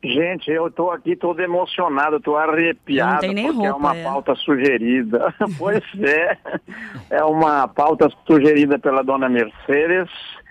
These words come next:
Speaker 1: Dona Mercedes, é, eu a lembro por muito, recordo da, da dona Mercedes por muitos motivos,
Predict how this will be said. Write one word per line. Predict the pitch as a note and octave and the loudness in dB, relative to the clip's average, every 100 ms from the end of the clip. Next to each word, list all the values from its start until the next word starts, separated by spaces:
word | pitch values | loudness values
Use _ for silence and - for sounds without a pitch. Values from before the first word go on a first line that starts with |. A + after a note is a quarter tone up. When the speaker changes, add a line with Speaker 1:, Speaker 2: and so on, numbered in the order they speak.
| - - - | -20 -18 -4
Speaker 1:
Dona | D#3 G3 | 0 2
Mercedes, | G#3 F3+ - F#3 A3 G#3+ E3+ | 2 0 0 2 2 0 0
é, | F3 D#3+ D3+ C#3+ C#3+ | 0 2 2 2 2
eu | D3 | 2
a | C#3+ | 2
lembro | C#3 C#3+ D3 C#3 | 2 2 2 2
por | A#2+ C3+ C3 B2 | 0 0 0 0
muito, | A#2 A#2 A#2 A#2+ C3 F3 G#3 C3+ | 0 0 0 2 2 0 0 -2
recordo | A2 A#2+ - D3 G3 C3+ | -2 -4 -2 0 0 -2
da, | A2+ A2+ | -2 -2
da | A2+ G#2+ G#2+ | -2 -2 -2
dona | G#2+ B2+ C3 | -2 0 2
Mercedes | B2+ B2+ - D3+ C#3 | 2 -2 -2 -4 -4
por | E3+ D#3 | -4 -2
muitos | F3+ F#3 | -2 -2
motivos, | F3 E3 D3+ - G3 G#3+ B3 | 0 0 0 -2 -2 -2 -4